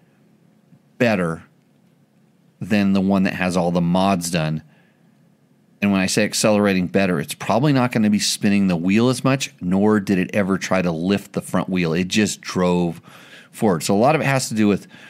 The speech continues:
traction and other things. But when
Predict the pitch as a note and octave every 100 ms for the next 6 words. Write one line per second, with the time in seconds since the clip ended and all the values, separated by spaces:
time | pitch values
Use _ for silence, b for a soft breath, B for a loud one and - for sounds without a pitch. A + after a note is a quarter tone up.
0 | B B B B - A#2 A2+ A2 - G#2+
1 | G2 E2+ D#2+ - A2+ A2 F#2+ F2+ D#2+ E2
2 | - b b b b b b b b b
3 | A2+ A#2+ G#2 F#2+